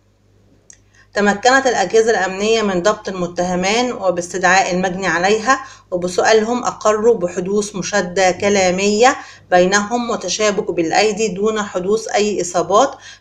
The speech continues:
بسبب أولوية جمع المخلفات بالمنطقة محل الواقعة. ونفت المجني عليها قيام المتهمان بالتحرش بها،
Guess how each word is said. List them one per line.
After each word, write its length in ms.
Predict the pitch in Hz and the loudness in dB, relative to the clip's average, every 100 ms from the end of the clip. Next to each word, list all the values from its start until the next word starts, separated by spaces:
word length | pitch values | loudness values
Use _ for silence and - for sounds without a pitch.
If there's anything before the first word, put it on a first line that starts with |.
| - | -10
بسبب 340 | 185 233 226 | 2 4 4
أولوية 640 | 190 185 185 180 202 220 175 | 4 2 4 4 4 0 0
جمع 300 | 190 202 196 | -2 0 -2
المخلفات 640 | 175 175 175 170 - 196 | -4 -4 -4 -2 -4 -4
بالمنطقة 680 | 190 180 170 165 - 226 226 - - | -2 -2 -2 0 0 0 -2 -10 -12
محل 380 | 180 - 214 220 | -8 -2 2 2
الواقعة. 680 | 196 175 165 165 214 254 330 - - - | 4 4 2 0 0 2 0 -8 -20 -6
ونفت 540 | 185 202 214 233 220 - | -2 -2 2 2 2 0
المجني 440 | 180 190 196 202 | 0 0 0 0
عليها 520 | 175 165 190 196 196 | 2 2 0 0 -2
قيام 420 | 170 - 190 196 | -2 -4 -4 -2
المتهمان 640 | 185 175 165 170 175 185 180 | -2 -6 -4 -4 -2 -4 -4
بالتحرش 600 | 165 - - 185 180 165 | -8 -8 -2 0 0 -2
بها، 440 | 160 220 247 359 | -2 0 0 -2